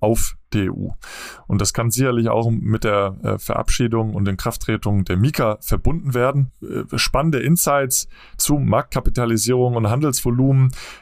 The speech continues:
äh, die sich weiterhin, äh, vor allem auf Bitcoin, U S D T und eth konzentrieren. Nur zwanzig bis dreißig Prozent der Transaktionen werden in Fiat-Währungen abgewickelt, die meisten eben gegen Stablecoins.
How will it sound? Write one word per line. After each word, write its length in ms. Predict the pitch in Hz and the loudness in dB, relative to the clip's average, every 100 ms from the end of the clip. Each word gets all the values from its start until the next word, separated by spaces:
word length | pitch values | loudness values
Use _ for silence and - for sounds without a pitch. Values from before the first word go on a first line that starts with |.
| - | -4
äh, 160 | 104 | -2
die 80 | 110 | 0
sich 240 | 107 101 | 0 2
weiterhin, 520 | 107 139 123 117 117 113 | 0 0 0 0 0 -2
äh, 120 | - | -2
vor 200 | - 117 | -2 0
allem 200 | 117 113 | 0 -2
auf 160 | 107 | -2
Bitcoin, 440 | - - - 117 113 | 0 0 0 0 2
U 60 | |
S 120 | 117 - | 0 0
D 100 | - | -4
T 220 | - 135 | 0 0
und 140 | 107 | 0
eth 260 | 151 170 - | 0 0 0
konzentrieren. 800 | 127 127 123 - 131 127 120 117 | -4 0 -2 0 0 2 0 0
Nur 180 | 113 113 | -2 0
zwanzig 360 | - 127 131 | 0 0 0
bis 120 | - - | -2 -2
dreißig 320 | 117 120 - | 0 0 0
Prozent 380 | 110 - 127 123 | 0 0 -2 -2
der 80 | |
Transaktionen 580 | - 113 117 - 123 123 | -4 -4 -6 -4 -2 0
werden 220 | 110 110 | 0 0
in 100 | 113 | -2
Fiat-Währungen 640 | 113 - 151 - 127 120 120 | -2 -2 -2 0 -2 -2 -2
abgewickelt, 560 | 117 - 110 123 120 | -4 -4 -4 -2 -4
die 60 | 104 | 0
meisten 380 | 98 113 - 110 | 0 0 -2 -2
eben 340 | 104 104 170 | -2 -2 -4
gegen 200 | - 101 | -4 -4
Stablecoins. 800 | 107 143 151 120 123 117 113 - | -2 -2 0 0 2 0 0 -4